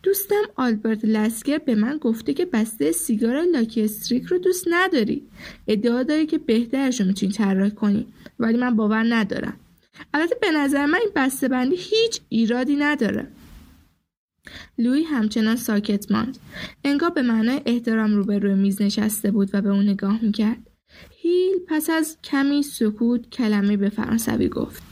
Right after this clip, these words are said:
«خه بیان.» یعنی «خیلی خوب.» و بعد بدون حرف دیگری آنها با هم دوست شدند.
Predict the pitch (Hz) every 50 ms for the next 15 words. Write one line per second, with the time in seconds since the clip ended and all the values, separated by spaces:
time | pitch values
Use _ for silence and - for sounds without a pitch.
0 | - - - - - 311 311 269 220 214 208 202 208 226 240 - - _ - _
1 | _ _ _ _ _ _ - - - - - - _ - 262 247 247 247 254 269
2 | 269 277 269 - - 277 220 180 - - - - - - - - - - - -
3 | - _ _ _ _ _ _ _ _ _ _ _ _ _ _ _ _ - 277 269
4 | 269 269 311 330 349 403 440 440 - - - 311 311 349 359 349 370 370 339 311
5 | 311 320 339 349 359 - 370 359 359 247 220 247 240 254 277 277 - 240 226 226
6 | 240 233 233 226 226 233 220 226 226 240 233 226 233 - - - - - 240 262
7 | 262